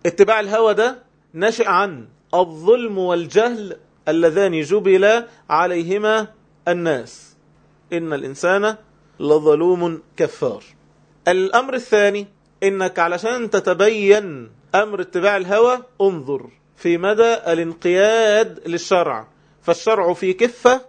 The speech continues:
واتباع الهوى في كفة. والهوى يطمس نور القلب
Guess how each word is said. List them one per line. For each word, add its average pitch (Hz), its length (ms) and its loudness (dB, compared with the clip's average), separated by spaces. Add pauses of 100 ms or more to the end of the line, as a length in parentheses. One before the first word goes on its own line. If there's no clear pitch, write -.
(320)
واتباع 190 1300 -2
الهوى 202 480 0 (200)
في 170 240 0
كفة. - 340 -4 (480)
والهوى 233 1400 2 (360)
يطمس 240 600 0 (300)
نور 226 460 2 (240)
القلب 175 640 -2